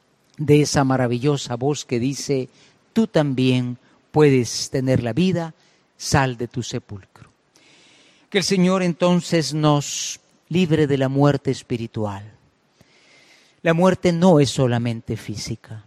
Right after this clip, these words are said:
Lamentamos todas y cada una de las muertes por esta pandemia, pero ¿cuántos millones no mueren diariamente, como decimos, por el pecado?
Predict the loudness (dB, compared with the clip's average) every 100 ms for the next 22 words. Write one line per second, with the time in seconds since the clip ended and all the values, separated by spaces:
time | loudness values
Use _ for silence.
0 | _ _ -4 0 0 -4 -10 -8 -6 -6
1 | -8 -12 -16 _ 4 6 4 0 -4 -8
2 | -4 0 4 4 2 0 -2 -4 -8 -2
3 | 4 6 4 2 0 0 0 4 4 2
4 | 0 -2 0 -4 4 6 6 2 0 -4
5 | _ _ _ _ _ _ _ _ -4 -4
6 | 4 6 6 2 -6 -4 -2 2 2 2
7 | -2 -2 2 4 4 2 0 0 2 0
8 | -2 -4 -8 -10 -10 -10 -12 _ _ _
9 | _ _ _ 4 6 6 2 -2 -4 -4
10 | -8 -6 -6 -6 -10 -10 -10 -12 -16